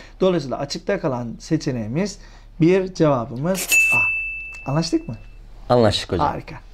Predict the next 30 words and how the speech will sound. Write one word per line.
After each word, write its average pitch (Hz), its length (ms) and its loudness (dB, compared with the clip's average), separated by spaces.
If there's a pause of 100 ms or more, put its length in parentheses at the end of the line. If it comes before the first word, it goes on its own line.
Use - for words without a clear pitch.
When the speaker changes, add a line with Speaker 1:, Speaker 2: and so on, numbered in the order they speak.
(340)
Speaker 1:
Evet, 214 460 4
bakın 190 540 2
çok 170 200 -2
güzel 135 240 0
bir 127 60 -2
soru 127 280 -2
tipi. 131 380 -4 (240)
Bizzat 127 340 0
yazdığımız 113 500 0
bir 107 40 -4
soru 107 280 -4
tipi. 127 440 -4 (220)
Öyle 131 500 0 (160)
sıradan 131 560 2
kitaplarda 123 580 0
bulabileceğiniz 123 600 2
bir 143 60 -2
şey 156 280 4
değil. 135 360 2
Ben 160 320 4 (260)
ümit 165 280 6
ediyorum 151 440 4
böyle 147 240 4
bir 151 60 2
soru. 143 380 2
Ha, 143 160 2
bu 147 60 -4
sene 151 260 0
gelir 160 280 2
mi? 143 260 -2